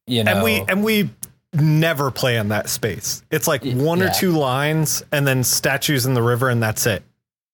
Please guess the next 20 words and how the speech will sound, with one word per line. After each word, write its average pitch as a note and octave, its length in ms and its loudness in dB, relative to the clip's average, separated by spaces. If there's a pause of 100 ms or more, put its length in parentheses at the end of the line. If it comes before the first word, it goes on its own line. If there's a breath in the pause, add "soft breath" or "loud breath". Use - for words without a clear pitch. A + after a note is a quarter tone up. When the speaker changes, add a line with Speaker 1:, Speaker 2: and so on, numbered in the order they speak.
(120)
Speaker 1:
Yeah. G#2 240 -2 (480)
Yeah. G2 220 -4 (180)
Speaker 2:
Really F#3+ 300 0
disappointing. B2+ 720 -2 (840)
Speaker 1:
Yeah. A2 420 0
Yeah. C3+ 200 0
Like, A#2 180 0
there's C3 200 0
so F#3 100 2
many F3+ 180 0
other D3 140 0
different C3 300 -2
avenues A2 460 -2
they G#2 120 -4
could - 140 -6
have G2 120 -4
done, G#2+ 320 0
like, G#2 200 -2
of, F#2+ 140 -6
like, F#2+ 260 -4